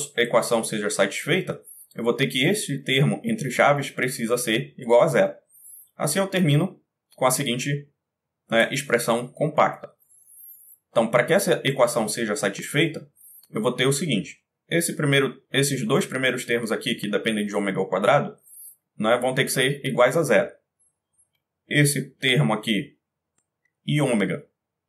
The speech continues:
né, esse termo aqui que tá multiplicando I ômega, esse termo entre parênteses, também vai ter que ser igual a zero. E esse laplaciano ao quadrado de A, laplaciano de A, vai ter que ser igual a zero também.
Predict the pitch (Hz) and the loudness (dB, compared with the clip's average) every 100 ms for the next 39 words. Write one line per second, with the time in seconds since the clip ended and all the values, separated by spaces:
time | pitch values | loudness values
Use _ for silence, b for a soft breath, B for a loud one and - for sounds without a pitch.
0 | _ - 120 117 - 143 151 139 135 - | _ -2 0 0 0 2 2 2 0 0
1 | 120 117 - 120 117 113 110 151 120 - | 0 -2 -6 -6 -2 -2 0 0 0 -4
2 | - _ - 107 101 - - 104 143 - | -10 _ -10 -8 -6 -2 0 2 0 -2
3 | - - _ _ _ - 170 123 127 139 | -6 -12 _ _ _ -2 2 2 2 0
4 | - - 101 101 123 131 151 - - - | -2 -2 0 4 4 4 2 0 -10 -20
5 | _ - 151 143 143 139 123 - 113 113 | _ -2 0 2 2 4 2 0 -2 0
6 | 113 107 104 120 135 - - _ _ _ | 0 2 2 4 4 4 -4 _ _ _
7 | _ _ _ 117 - 120 123 120 120 113 | _ _ _ -10 0 2 4 2 2 0
8 | 110 143 127 - - 120 120 120 131 120 | 2 4 4 2 -4 -4 -2 0 0 4
9 | 123 120 113 113 151 101 - | 4 4 2 2 2 0 -2